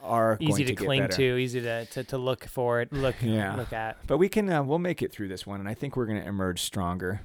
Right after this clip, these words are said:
Speaker 1: And if you can make it through this, I think you can make it through almost anything.
Speaker 2: If literature has anything to say, it's that these, these painful, difficult moments, if you make it through, you're better off.
Speaker 1: Right.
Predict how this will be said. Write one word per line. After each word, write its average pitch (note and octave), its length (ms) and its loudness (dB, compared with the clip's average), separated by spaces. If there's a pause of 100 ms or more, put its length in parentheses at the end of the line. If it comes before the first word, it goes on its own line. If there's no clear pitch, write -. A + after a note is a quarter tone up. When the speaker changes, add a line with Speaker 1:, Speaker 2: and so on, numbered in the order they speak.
(120)
Speaker 1:
And G#2 140 -2
if F#2+ 120 -4
you A#2 120 0
can A2+ 180 -2
make A2 180 -2
it - 120 -8
through F#2+ 160 -4
this, G#2 340 0
I - 40 -8
think G2 180 -6
you F#2+ 60 -12
can F#2 120 -4
make F2+ 180 -4
it F2+ 60 -8
through F#2 160 -6
almost D#2+ 260 -6
anything. D#2+ 500 -4 (220)
Speaker 2:
If C#3 200 0
literature E3+ 600 8
has C#3+ 300 6
anything D#3 360 4
to C#3+ 100 4
say, C#3+ 500 4
it's C3 200 -2
that C3 320 2
these, C3+ 360 -2
these C3 360 -2 (200)
painful, D3+ 480 4
difficult C3+ 480 2
moments, C3 540 0
if A#2+ 260 -8
you C3 80 -2
make C3 240 0
it - 140 -8
through, C3+ 320 4
you're A#2 160 0
better A2+ 280 0
off. G#2+ 400 -4
Speaker 1:
Right. B2 320 -4